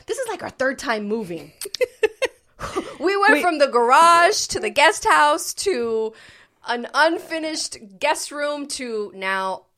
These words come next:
Speaker 1: uh, an, I wanna say ninety.
Speaker 2: Studio.
Speaker 1: Yeah,
Speaker 2: Yeah,
Speaker 1: studio,
Speaker 2: studio.
Speaker 1: ninety percent finished.
Speaker 2: Yeah,
Speaker 1: You're gonna
Speaker 2: about
Speaker 1: post
Speaker 2: there.
Speaker 1: a picture, right?
Speaker 2: I'll post a picture.
Speaker 1: Okay, cool. This is really interesting. I wanna, I, I wanna <laughs> do, put this on my Insta story. <laughs> Um, Amy's microphone is sitting on her boob.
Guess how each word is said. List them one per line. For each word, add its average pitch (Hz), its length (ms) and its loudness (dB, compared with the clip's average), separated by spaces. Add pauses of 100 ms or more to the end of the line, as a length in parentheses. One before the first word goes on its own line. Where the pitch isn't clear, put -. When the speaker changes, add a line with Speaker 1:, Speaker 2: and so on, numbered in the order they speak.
(160)
Speaker 1:
uh, 185 260 -4 (280)
an, 190 320 -10
I 202 120 -4
wanna 220 200 -8
say 208 180 -14
ninety. 180 140 -8
Speaker 2:
Studio. 220 440 2
Speaker 1:
Yeah, 302 100 -10 (400)
Speaker 2:
Yeah, 523 60 -2
Speaker 1:
studio, 349 400 -12
Speaker 2:
studio. 349 260 0
Speaker 1:
ninety 370 160 -6
percent 330 440 -20
finished. 403 540 -10 (180)
Speaker 2:
Yeah, 427 140 -8
Speaker 1:
You're 285 100 -4
gonna 392 120 2
Speaker 2:
about 392 120 -4
Speaker 1:
post 233 120 0
Speaker 2:
there. 202 40 -2
Speaker 1:
a - 40 -4
picture, - 340 -12
right? 147 220 -8
Speaker 2:
I'll 233 100 6
post - 200 -4
a - 40 -14
picture. - 280 -14
Speaker 1:
Okay, 214 260 -4
cool. - 220 -12 (120)
This 302 160 -12
is 381 100 -10
really 269 260 0
interesting. 226 380 -6
I 208 80 0
wanna, 247 340 0
I, 214 100 0
I 214 200 0
wanna 240 400 -2
<laughs> - 60 -18
do, 240 160 -8
put 302 240 -6
this 254 160 -8
on 208 100 -2
my 202 120 -4
Insta 247 320 -4
story. 208 500 -2
<laughs> - 340 -10
Um, 262 300 2 (220)
Amy's 392 320 0
microphone 269 500 2
is 220 120 0
sitting 240 260 -6
on 214 140 0
her 208 100 -2
boob. 196 320 0